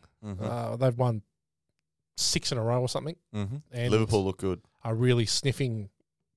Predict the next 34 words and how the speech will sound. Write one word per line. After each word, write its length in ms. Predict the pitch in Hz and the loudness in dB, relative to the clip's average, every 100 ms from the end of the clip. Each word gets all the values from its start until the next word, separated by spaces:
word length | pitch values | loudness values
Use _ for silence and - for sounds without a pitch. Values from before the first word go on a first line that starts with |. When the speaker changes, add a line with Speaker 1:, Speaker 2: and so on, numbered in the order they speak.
| _ | _
Speaker 2:
Man 160 | 123 120 | -2 0
United's 320 | 120 117 107 | 2 0 -2
backside 640 | - 113 - 131 147 160 - - | -4 -2 0 2 2 0 -6 0
Speaker 1:
Yep. 200 | 101 127 | 2 2
Speaker 2:
and 260 | 123 123 | 0 -4
Newcastle's 500 | 127 120 123 117 117 | -4 0 0 0 -4
backside. 480 | 113 123 - 135 143 | -4 -4 0 2 4
If 100 | 131 | 2
they, 240 | 135 131 131 | 0 0 0
if 180 | 123 | -2
there's 160 | - 120 | -2 0
one 140 | 165 147 | 2 2
hiccup, 360 | 165 143 - _ _ _ _ _ _ _ _ _ _ _ _ _ _ _ | 4 4 4 _ _ _ _ _ _ _ _ _ _ _ _ _ _ _
it's 80 | - | -4
big 120 | 139 | 0
trouble 220 | - 135 | 4 4
for 200 | 120 123 | 4 4
either 200 | 135 143 | 4 4
of 80 | 135 | 2
those 320 | 101 92 - - _ 107 | 0 -6 -12 -16 _ -6
Speaker 1:
Mm. 300 | 104 90 82 _ - | -4 -6 -8 _ -20
Speaker 2:
for 60 | |
the 60 | 113 | -8
top 180 | 123 - | -8 -2
four. 260 | 170 196 - _ | 2 2 0 _
Speaker 1:
Yep. 240 | 95 95 - _ _ _ _ _ _ - _ - | -4 -4 -4 _ _ _ _ _ _ -20 _ 2
Speaker 2:
The 80 | |
bottom 320 | 123 180 208 190 | 10 12 12 8
three, 440 | - 92 95 - _ _ _ _ _ _ _ _ | 4 0 -2 -8 _ _ _ _ _ _ _ _
Speaker 1:
Yes. 500 | 95 95 95 - - _ _ _ | 2 4 4 -2 -14 _ _ _
Speaker 2:
Southampton 600 | - 185 170 151 131 123 | 2 6 8 6 4 0
are 40 | 110 | 2
gone. 300 | 110 95 98 _ _ _ _ _ - | 2 0 -6 _ _ _ _ _ -2
Speaker 1:
Yep. 160 | 101 | -2